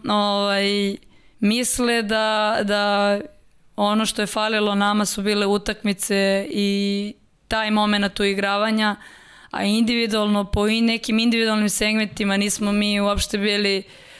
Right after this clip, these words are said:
ovaj, daleko od devojaka s-, protiv kojih smo igrali iz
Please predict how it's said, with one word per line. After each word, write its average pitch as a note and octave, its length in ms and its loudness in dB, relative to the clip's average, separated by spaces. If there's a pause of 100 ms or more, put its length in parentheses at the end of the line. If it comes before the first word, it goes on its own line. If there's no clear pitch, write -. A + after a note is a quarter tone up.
(160)
ovaj, F#3+ 380 0 (300)
daleko G3 640 0
od F#3 380 0 (580)
devojaka G3 680 0
s-, F#3+ 300 -2
protiv G3 320 -4
kojih G3+ 280 0
smo G#3 140 -4
igrali G3 520 2
iz F#3+ 320 -4